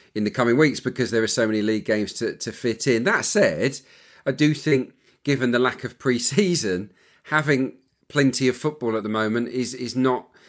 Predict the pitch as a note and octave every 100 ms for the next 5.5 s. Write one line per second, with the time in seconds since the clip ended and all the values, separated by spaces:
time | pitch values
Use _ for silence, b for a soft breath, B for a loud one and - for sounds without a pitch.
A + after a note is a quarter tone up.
0 | b B2+ C3 B2+ - B2+ B2 A2+ A#2 A2+
1 | b b b B2 - B2 A#2+ A#2+ D#3 A2+
2 | F2+ F#2+ G#2+ - A#2+ F2+ A#2 B2 G#2+ G2
3 | G#2+ F2+ B2 - B2 G#2+ A2+ - G#2+ G2
4 | G#2 G#2+ - A2+ G#2+ G2+ A#2 A2 G#2 G2+
5 | F#2+ F#2+ F#2+ G2